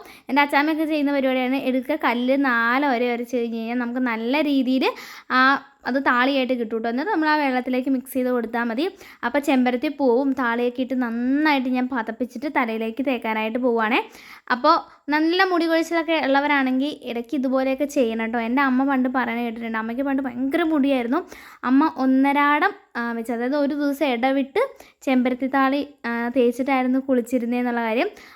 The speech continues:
അമ്മയ്ക്ക് നല്ല മുടിയായിരുന്നു ട്ടോ. അമ്മയ്ക്ക് ഇപ്പോഴും മുടിക്ക് കട്ടി കുറവാണെങ്കിലും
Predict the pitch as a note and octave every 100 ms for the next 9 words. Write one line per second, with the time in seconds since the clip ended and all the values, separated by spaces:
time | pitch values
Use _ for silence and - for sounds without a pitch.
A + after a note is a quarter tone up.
0 | - C4+ D4+ F#4 E4+ F#4 G#4+ F4+ D#4 C#4
1 | B3+ B3+ C4+ D4 E4 F#4 G#4+ A4 D#4 D#4+
2 | G4+ - F4+ - A4 G#4+ F4+ F4+ E4 E4
3 | F#4